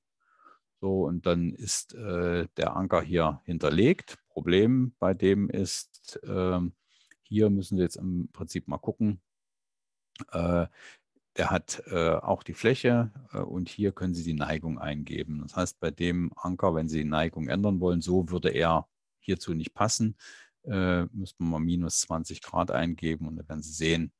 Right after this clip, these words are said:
der dreht sich dann entsprechend, wenn ich, äh, rumgehe, sagen wir mal minus hundertachtzig,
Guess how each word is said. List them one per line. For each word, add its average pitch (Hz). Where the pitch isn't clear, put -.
der -
dreht 87
sich -
dann 82
entsprechend, 80
wenn 80
ich, -
äh, -
rumgehe, 82
sagen -
wir 73
mal 76
minus 78
hundertachtzig, -